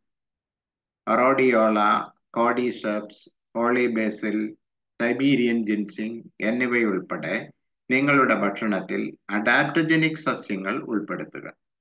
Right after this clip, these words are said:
അവോക്കാഡോ, ബദാം, മത്തങ്ങ വിത്തുകൾ, ചീര, കാലെ എന്നിവ പോലുള്ള മഗ്നീഷ്യം അടങ്ങിയ ഭക്ഷണങ്ങൾ നിങ്ങൾ കഴിക്കുന്നത് വർദ്ധിപ്പിക്കുക.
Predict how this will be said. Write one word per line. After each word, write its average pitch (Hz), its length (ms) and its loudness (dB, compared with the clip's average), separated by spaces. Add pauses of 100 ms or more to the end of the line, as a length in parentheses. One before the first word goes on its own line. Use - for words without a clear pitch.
(720)
അവോക്കാഡോ, 107 1000 0 (800)
ബദാം, 110 520 -2 (260)
മത്തങ്ങ 107 500 -2
വിത്തുകൾ, 110 580 -2 (220)
ചീര, 110 600 -2 (280)
കാലെ 95 520 -2 (160)
എന്നിവ 131 440 -4
പോലുള്ള 151 560 -6 (120)
മഗ്നീഷ്യം 143 760 0
അടങ്ങിയ 101 380 -2
ഭക്ഷണങ്ങൾ 95 800 -2 (420)
നിങ്ങൾ 117 340 0
കഴിക്കുന്നത് 107 680 -2
വർദ്ധിപ്പിക്കുക. - 880 -6